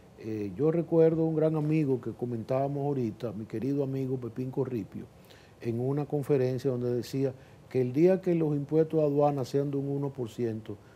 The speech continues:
como quiera se van a evadir, porque nadie, le, la palabra es impuesto, no es, eh, de, voluntario, solidario,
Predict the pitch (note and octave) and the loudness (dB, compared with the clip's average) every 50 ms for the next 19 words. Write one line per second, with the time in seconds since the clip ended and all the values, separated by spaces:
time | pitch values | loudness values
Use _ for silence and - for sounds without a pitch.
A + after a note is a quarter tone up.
0 | - - - - D3 D3 D3+ D3 B2 - D3+ E3 F3 E3+ D#3+ E3 D#3+ D#3 D#3 D#3 | -20 -20 -6 -4 -2 0 0 -2 0 2 4 4 4 4 4 2 2 2 2 2
1 | D#3+ D#3 D3+ D3 C#3 D#3 D#3 - - - - - - - - - - C#3 C#3 A#2+ | 2 2 2 2 2 0 0 -2 -4 -8 -20 -20 -20 -20 -16 -6 -4 -4 -2 -2
2 | - C#3 C3+ B2+ C3+ C#3 D3 D#3 D#3 E3+ D#3 D#3 - - - C3 C3+ C#3 C3+ C#3+ | -2 -2 -2 -2 -2 -2 -2 0 0 0 0 -2 -4 -6 -8 -8 -6 -4 -2 0
3 | D#3+ F3+ F3+ - - - - D#3 E3 F#3 E3+ D#3+ C3+ - - C#3 D3 E3 E3+ E3 | 0 0 -2 -4 -8 -8 -6 -4 -2 -2 -2 -2 -4 -4 -2 -2 0 0 0 -2
4 | - - - - - - - - - - - - - A#2 C3+ C#3+ D3+ D#3+ D#3 - | -6 -14 -20 -20 -20 -20 -20 -20 -20 -20 -16 -10 -6 -4 -2 0 0 -2 -2 -4
5 | - - - A#2 B2 A#2 A2+ G#2+ G2 F2 G#2 A#2+ - A#2 B2 B2+ B2 B2+ B2 A2+ | -10 -12 -8 -6 -4 -4 -4 -6 -6 -6 -8 -8 -6 -4 -4 -2 -2 -2 -4 -4
6 | G2 - A#2+ A#2+ C3 C#3+ D#3 D#3+ D3+ D3 C#3+ B2+ - C3 B2 B2 A#2 A2+ A2 A#2 | -2 0 2 4 6 6 4 4 4 4 2 2 2 0 0 2 0 0 0 -2
7 | A#2 A#2+ C#3 D3 D3 C3+ B2+ A#2+ A#2+ | -2 0 0 0 0 0 0 -2 -2